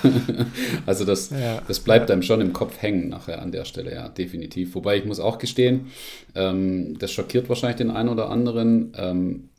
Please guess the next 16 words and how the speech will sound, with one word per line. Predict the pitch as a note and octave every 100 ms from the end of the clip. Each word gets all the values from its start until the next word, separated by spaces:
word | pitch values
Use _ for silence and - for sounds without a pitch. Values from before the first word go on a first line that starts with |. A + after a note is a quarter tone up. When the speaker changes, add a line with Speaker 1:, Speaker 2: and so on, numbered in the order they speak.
| -
Speaker 1:
was | F#2+ - -
Kursdesign | - A#2+ C#3 - F#2+ F2+ F2+ B2+
oder | C3 F#2
auch | E2+
Bahndesign | - E2+ A#2 C3+ B2+ A#2 B2+
anbelangt, | B2+ A2 A#2 A#2 A2+ A#2 A#2
bin | - G2
ich | F#2+
als | F#2 F#2+
T | - F#2
D, | F#2+ A#2 C3+ C3 - - -
glaub | - F#2
ich, | -
einer | E2+ F#2+
der | F#2
schlechtesten. | - E2 - - - E2